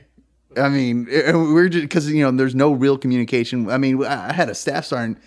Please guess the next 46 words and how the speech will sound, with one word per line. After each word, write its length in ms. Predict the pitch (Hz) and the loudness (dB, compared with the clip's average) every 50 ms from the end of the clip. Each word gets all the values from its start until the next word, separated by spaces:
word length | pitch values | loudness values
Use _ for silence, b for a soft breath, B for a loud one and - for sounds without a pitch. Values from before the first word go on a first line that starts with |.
| b b b b b b b - | b b b b b b b -4
in 100 | 120 123 | -2 0
my 120 | 117 107 | 0 0
unit 420 | 110 117 139 160 147 120 110 - | 0 0 0 0 0 0 -2 -2
that, 200 | 90 113 110 98 | -2 -2 -2 0
uh, 220 | 113 107 104 98 95 | 0 0 0 -2 -2
built 300 | 104 104 143 160 156 139 | 0 2 2 2 2 0
a 60 | 120 | -4
shrine 440 | - - - 151 156 165 160 139 127 | -8 -6 -6 -4 -2 -2 -2 0 -2
outside 300 | 127 127 - 160 135 131 | -2 -2 -2 -2 -2 -2
his 100 | 123 117 | -2 -2
little 200 | 131 123 113 98 | -2 -4 -6 -6
tent 420 | - - - 175 160 139 - - b b b b b b b b b b - | -6 -4 0 0 0 0 -2 -4 b b b b b b b b b b -12
<laughs> 0 | |
to 680 | 143 - - 190 170 - 175 147 110 - - 190 180 156 | -10 -2 2 2 2 4 2 0 -2 0 4 4 6 6
Jennifer 460 | 147 - - 180 175 156 127 135 127 | 4 2 2 2 2 2 2 0 2
Lopez, 760 | 131 143 170 196 196 - - 143 135 127 120 120 117 107 101 | 4 4 6 6 4 4 2 2 2 2 2 0 -2 -4 -4
and 220 | 123 117 117 113 113 B B B B B 120 | -4 -2 -2 -4 -4 B B B B B 0
he 120 | 151 156 | 2 2
was 180 | 143 131 117 - | 4 2 0 -4
crying, 720 | - - - 160 165 165 160 165 165 160 165 160 160 143 | -4 -4 -2 0 0 2 2 2 2 0 0 -2 -2 -4
and 260 | 120 107 110 104 - - _ _ _ B B B B B B B | -4 -6 -6 -8 -12 -18 _ _ _ B B B B B B B
so, 380 | B - 147 143 135 131 131 123 | B 2 4 4 4 4 2 -2
and 400 | 120 117 113 131 147 143 139 120 | -4 -4 -2 -2 -2 0 0 0
by 160 | 151 170 165 | 2 2 2
the 80 | 151 147 | 2 0
time, 560 | - 180 180 180 175 165 156 135 113 87 80 | 0 0 2 2 2 0 -2 -4 -6 -6 -4
you 120 | 143 139 127 | -2 0 0
know, 80 | 110 | 0
we 180 | 113 127 139 120 | 0 -2 -2 -2
actually 380 | 127 135 135 - - 131 123 | -2 -4 -6 -4 -4 -4 -4
reached 500 | 110 101 98 107 139 147 143 - - - | -4 -4 -4 -2 0 0 0 -2 -6 -10
Baghdad, 600 | - 113 123 135 143 127 101 104 101 98 90 92 | -8 -6 -6 -4 -6 -4 -4 -4 -4 -4 -4 -2
not 220 | 113 117 123 131 - - | -2 0 0 -2 -2 -4
only 280 | 127 139 143 143 135 | -4 -2 0 0 0
had 180 | 123 127 123 113 | 0 0 0 -2
it 120 | 110 - | -2 -4
switched 400 | - - - 139 123 - - _ | -6 -6 -4 -4 -4 -4 -6 _
branches, 420 | - 113 120 123 120 - 95 95 - | -8 -4 -4 -4 -4 -6 -8 -10 -8
'cause 180 | - 101 90 | -8 -8 -6
we 120 | 98 117 117 | -4 -4 -2
had 120 | 110 101 | -2 -2
army 360 | 80 101 120 131 143 139 127 113 | -4 -4 -4 -2 0 0 -2 -2
people 240 | - 110 - - | -4 -6 -10 -10
telling 320 | - - 113 101 95 95 92 | -8 -6 -4 -4 -4 -4 -6
us 140 | 92 - - | -8 -8 -8
this, 300 | 90 87 90 - - | -8 -8 -8 -10 -14